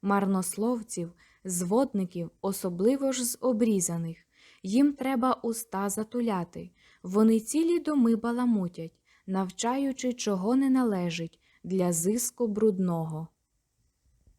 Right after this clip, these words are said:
ТИТА три два. «Щоб не зневажали нікого, щоб були несварливі,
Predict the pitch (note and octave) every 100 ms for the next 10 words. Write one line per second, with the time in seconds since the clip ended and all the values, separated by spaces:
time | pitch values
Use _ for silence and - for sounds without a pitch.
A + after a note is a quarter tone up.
0 | _ _ B3 A#3+ A#3+ D4 E4 _ _ -
1 | A3+ B3 F#3+ F3 E3+ F3 - _ _ _
2 | _ - - - G#3+ A3 B3 A#3+ B3+ B3+
3 | B3+ C#4 B3 B3+ C#4 C#4+ C#4 C4+ C4+ -
4 | F#3+ F3+ F3+ G3+ - - G3 F3+ G3+ A3
5 | A3 G#3 - F#3 F3+ F3+ G3 B3+ G3 E3